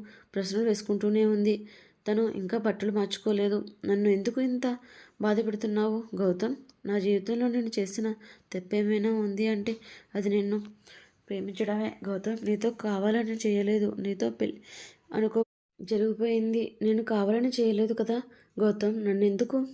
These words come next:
అర్థం చేసుకోవు అని తనలో తాను బాధపడుతూనే ఉంది శృతి. అప్పుడే శృతికి కడుపులో నొప్పి వచ్చింది. అప్పుడే ద-, గుర్తొచ్చింది ఆమెకి తన కడుపులో ఉన్న బిడ్డ, తన బిడ్డకి ఏమవుతుందో అన్న భయంతో.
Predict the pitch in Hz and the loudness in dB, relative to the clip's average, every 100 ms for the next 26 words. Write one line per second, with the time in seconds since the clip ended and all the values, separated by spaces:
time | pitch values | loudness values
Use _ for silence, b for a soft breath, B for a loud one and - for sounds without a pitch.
0 | B B B B B B 196 202 240 247 | B B B B B B -6 -2 0 0
1 | 233 - 254 277 311 214 208 208 190 214 | 0 2 4 4 0 2 2 2 0 0
2 | 226 226 226 202 196 202 208 214 208 208 | 2 0 0 0 0 -2 0 2 4 4
3 | 208 196 208 - - _ B B B - | 2 2 -2 -4 -18 _ B B B -6
4 | 208 208 214 B B B 190 185 220 233 | -4 -4 -4 B B B -6 2 4 4
5 | - 202 233 226 226 226 196 196 214 214 | 2 -2 -2 -2 -2 0 -2 0 2 2
6 | 208 220 208 - 208 202 202 - B B | 0 0 -2 -2 -2 0 0 -4 B B
7 | B 180 180 226 220 208 202 202 185 202 | B -6 0 2 2 0 -2 -4 -4 -4
8 | 196 - 180 185 190 190 - 185 190 190 | -4 -2 0 2 0 -4 -4 -2 0 0
9 | 180 180 202 - - _ _ _ _ - | -2 -4 -12 -14 -20 _ _ _ _ -6
10 | 202 208 208 196 196 196 180 180 196 185 | -2 -2 0 -2 -2 -2 -2 -2 -4 -6
11 | - - 185 185 185 180 208 208 - 180 | -12 -8 -2 0 -2 -2 -2 -2 -4 0
12 | 175 185 202 190 196 190 185 180 180 180 | 0 0 0 0 0 2 0 0 0 0
13 | 175 175 | -2 -8